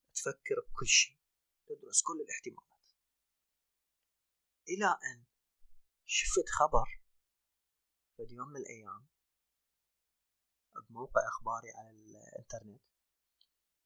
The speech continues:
يتكلم خبر، يعني أتصور بخصوص وزارة الزراعة، كان يتكلم عن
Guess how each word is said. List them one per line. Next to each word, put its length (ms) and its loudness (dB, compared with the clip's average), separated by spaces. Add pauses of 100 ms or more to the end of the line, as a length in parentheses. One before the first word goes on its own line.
(140)
يتكلم 680 6
خبر، 260 12 (200)
يعني 320 2
أتصور 400 12
بخصوص 340 -4
وزارة 200 8
الزراعة، 400 8
كان 180 -20 (1700)
يتكلم 720 -2
عن 220 2